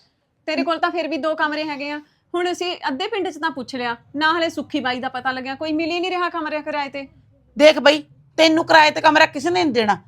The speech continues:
Speaker 2: ਤੇਰੇ ਬੰਦੇ ਦੀਆਂ ਹਰਕਤਾਂ ਦੇਖ ਕੇ, ਕਿਉਂਕਿ ਆਮਲੀਆਂ ਨੂੰ ਕੋਈ ਕਿਰਾਇਆਂ ਤੇ ਕਮਰੇ ਨਹੀਂ ਦਿੰਦਾ। ਇਹ ਤਾਂ ਸ਼ੁਕਰ ਮਨਾ, ਤੂੰ ਮੇਰਾ ਗੁਣ ਗਾਇਆ ਕਰ ਵੀ ਮੈਂ ਤੈਨੂੰ ਕਮਰਾ ਦਵਾਤਾ, ਠੀਕ ਆ ਨਾ?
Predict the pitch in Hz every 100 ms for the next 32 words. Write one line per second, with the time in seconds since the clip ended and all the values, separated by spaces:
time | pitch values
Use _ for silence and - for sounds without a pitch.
0 | - 294 311 262 262 247 247 233 226 -
1 | 226 214 202 - 196 - - 285 320 294
2 | 269 277 294 302 - 320 - 330 311 294
3 | 294 269 269 254 214 208 - - - 330
4 | - 269 277 277 277 302 - _ - 285
5 | 269 277 285 262 269 254 233 247 277 285
6 | 226 285 277 262 262 285 302 240 233 202
7 | 185 180 180 - _ _ - 285 349